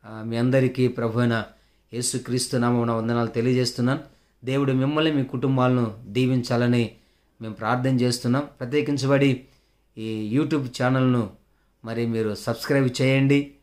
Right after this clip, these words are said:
అంత మాత్రమే కాదు, మమ్మల్ని ప్రోత్సహించండి. ఆ, ఇంకా అనేక వర్తమానాలు మీకు అందించడానికి మీరు ప్రోత్సహించాలని, మీకు తెలిసినటువంటి స్నేహితులకు YouTube ఛానల్ మీరు పరిచయం చేయాలని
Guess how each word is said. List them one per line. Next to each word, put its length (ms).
అంత 160
మాత్రమే 380
కాదు, 460
మమ్మల్ని 260
ప్రోత్సహించండి. 1000
ఆ, 420
ఇంకా 500
అనేక 320
వర్తమానాలు 600
మీకు 240
అందించడానికి 800
మీరు 100
ప్రోత్సహించాలని, 880
మీకు 180
తెలిసినటువంటి 680
స్నేహితులకు 760
YouTube 300
ఛానల్ 280
మీరు 100
పరిచయం 440
చేయాలని 440